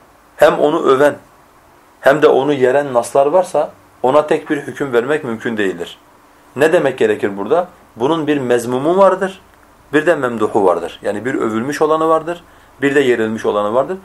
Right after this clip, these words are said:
Şimdi ben önce örnekleri vereyim, daha iyi anlayın. Mesela Kur'an-ı Kerim'i açtık diyelim.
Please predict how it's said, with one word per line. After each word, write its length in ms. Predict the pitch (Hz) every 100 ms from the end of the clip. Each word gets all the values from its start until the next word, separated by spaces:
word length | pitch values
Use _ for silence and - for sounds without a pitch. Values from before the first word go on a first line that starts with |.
| -
Şimdi 180 | - 143
ben 120 | 160
önce 220 | 165 165 165
örnekleri 520 | 151 147 135 151 160
vereyim, 260 | 160 214 - - _ _ _ -
daha 160 | 131 143
iyi 100 | 127
anlayın. 240 | 107 113
Mesela 280 | 190 190 185
Kur'an-ı 320 | 175 180 170
Kerim'i 280 | 151 151 190
açtık 360 | 160 - 127
diyelim. 280 | 107 110 156